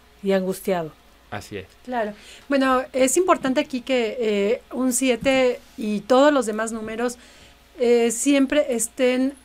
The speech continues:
Speaker 3: viendo sus pensamientos, estén al tanto, porque recuerden que los pensamientos se vuelven cosas. Y si un siete se siente abandonado, con un pensamiento de abandono, siempre va a estar abandonado,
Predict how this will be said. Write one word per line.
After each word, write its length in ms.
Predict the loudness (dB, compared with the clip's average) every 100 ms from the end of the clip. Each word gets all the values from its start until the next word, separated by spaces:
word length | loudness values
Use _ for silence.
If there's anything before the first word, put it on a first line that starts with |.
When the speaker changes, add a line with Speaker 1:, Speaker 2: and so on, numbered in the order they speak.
| _
Speaker 3:
viendo 440 | -4 0 0 0 -2
sus 160 | -4
pensamientos, 840 | -6 -4 -4 -2 -4 -6 -6 -8 -10
estén 580 | -8 -4 0 2 2 -2 -6 -8
al 200 | -8 -2
tanto, 340 | -2 -2 -4
porque 280 | -4 -2 -2
recuerden 380 | -2 0 -2 -2
que 80 |
los 120 | -4 -6
pensamientos 840 | -6 -6 -8 -6 -4 -4 -8 -16 _ _
se 160 | -8 -2
vuelven 400 | -2 -2 -4 -4
cosas. 440 | -6 -6 -8 -12 -16 -20 -20 -20 -20 _ _ -4
Y 120 | 0
si 160 | 2 4
un 140 | 2
siete 420 | 4 4 4 2
se 100 | 0
siente 280 | -4 -2 -2
abandonado, 800 | 0 0 0 0 0 0 -2 -4 -8 _ _ _ -8
con 220 | -4 0
un 120 | 2
pensamiento 600 | 2 0 0 0 2 2
de 60 | 2
abandono, 640 | 2 0 -2 -2 -2 -2
siempre 360 | -2 -2 0 0
va 60 |
a 40 | -2
estar 180 | -2
abandonado, 680 | 2 2 0 0 2 0 -2